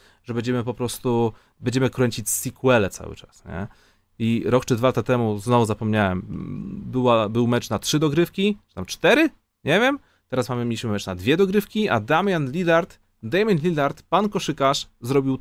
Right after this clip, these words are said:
tak kosmiczną rzecz, że patrzę na ten statline i nie wierzę. Pięćdziesiąt pięć punktów, dwanaście trójek na siedemnaście oddanych. Pobił rekord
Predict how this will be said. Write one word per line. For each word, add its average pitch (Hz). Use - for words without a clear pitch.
tak 220
kosmiczną 139
rzecz, 123
że 117
patrzę 147
na 143
ten 135
statline 139
i 120
nie 110
wierzę. 98
Pięćdziesiąt 240
pięć 233
punktów, 220
dwanaście 147
trójek 156
na 151
siedemnaście 127
oddanych. 101
Pobił 147
rekord 160